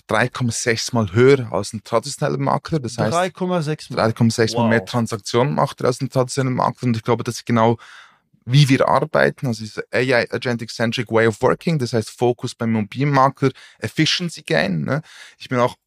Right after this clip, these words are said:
Speaker 1: hundert Prozent überzeugt, dass die Technologie ein Enabler ist, das heißt Technologie und Human Being, also der Makler und Technologie,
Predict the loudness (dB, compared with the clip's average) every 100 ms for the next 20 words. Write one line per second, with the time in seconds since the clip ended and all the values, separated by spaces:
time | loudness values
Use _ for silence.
0 | _ 4 4 4 -2 -2 -2 -2 -4 -8
1 | 0 2 2 0 -2 -4 -6 -10 -8 -12
2 | -2 2 2 2 4 6 6 2 -6 0
3 | 2 4 2 2 0 0 -2 -4 -4 -2
4 | -4 -2 -4 0 0 0 -2 -2 -2 0
5 | 2 2 0 -2 0 -2 -6 -8 -2 -2
6 | -2 -6 -6 -6 -6 -4 -2 0 -2